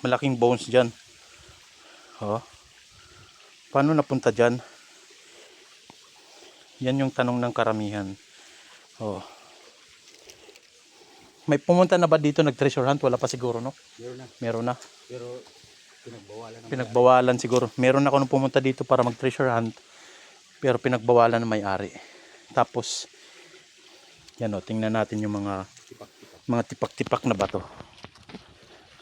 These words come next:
Speaker 2: Hindi man naman, hindi man naman na-, nature made.
Speaker 1: Hindi to nature eh.
Speaker 2: Man-made.
Speaker 1: Man-made to eh. Oh.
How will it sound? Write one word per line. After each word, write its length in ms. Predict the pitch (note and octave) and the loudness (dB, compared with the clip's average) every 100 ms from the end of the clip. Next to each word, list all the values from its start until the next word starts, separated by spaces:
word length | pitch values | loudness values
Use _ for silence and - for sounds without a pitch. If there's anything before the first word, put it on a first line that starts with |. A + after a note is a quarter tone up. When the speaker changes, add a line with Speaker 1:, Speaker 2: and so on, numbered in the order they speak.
| - - - - - - _ - | -20 -20 -20 -20 -20 -20 _ -20
Speaker 2:
Hindi 140 | B2 B2+ | -20 -20
man 180 | C3 | -20
naman, 160 | C3+ C3 B2+ | -20 -20 -20
hindi 160 | B2 B2+ B2 | -18 -18 -18
man 100 | C3 | -18
naman 100 | C3 B2 | -18 -18
na-, 480 | A#2+ A2+ B2+ B2 - C4+ | -18 -18 -16 -16 -16 -18
nature 340 | C4+ B3 - B2+ | -16 -18 -18 -18
made. 240 | B2 C#4 - - _ - - - - - - - - - - - - - | -16 -18 -20 -20 _ -20 -20 -20 -20 -14 -12 -12 -12 -14 -16 -20 -12 -4
Speaker 1:
Hindi 140 | D#3+ F3+ | 0 0
to 120 | - E3+ | 0 2
nature 420 | D#3 C#3+ - F3+ A#2+ | 2 2 4 6 6
eh. 80 | A2+ | 0
Speaker 2:
Man-made. 560 | - - A#2+ A2+ G2 - - - - - D3+ | -8 -20 -16 -16 -16 -20 -20 -20 -20 -6 2
Speaker 1:
Man-made 440 | D#3 D#3 E3 D#3 C#3+ | 4 4 4 2 4
to 120 | F#3 | 8
eh. 140 | C#3 A#2+ - - - - - - - | 8 4 -10 -20 -20 -20 -20 -20 -4
Oh. 240 | A#2+ G2+ | 0 0